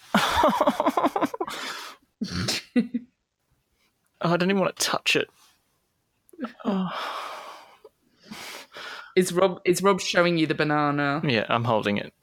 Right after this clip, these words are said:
Speaker 1: next to the microphone.
Speaker 2: Oh.
Speaker 1: Oh.
Speaker 2: It's, it's still peeled?
Speaker 1: It's in its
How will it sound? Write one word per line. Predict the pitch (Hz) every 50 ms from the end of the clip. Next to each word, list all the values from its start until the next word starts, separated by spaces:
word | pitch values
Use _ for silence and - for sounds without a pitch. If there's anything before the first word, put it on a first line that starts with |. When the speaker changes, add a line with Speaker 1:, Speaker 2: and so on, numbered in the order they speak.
| - - - - - - -
Speaker 1:
next | - - - - - -
to | - 220
the |
microphone. | - 101 139 196 - - - 226 254 277 262 240 - - - _ _ -
Speaker 2:
Oh. | 240
Speaker 1:
Oh. | 196 - - 143 127 123 - - - - - - _ _ _ - -
Speaker 2:
It's, | 185 180 180 - 196
it's | 185 180 175 -
still | - 202 185 180
peeled? | - - - 165 160 165 175 226 349 539 - - - - _ _ -
Speaker 1:
It's | - 113 - - - - - -
in | 113 107
its | 101 - - - - -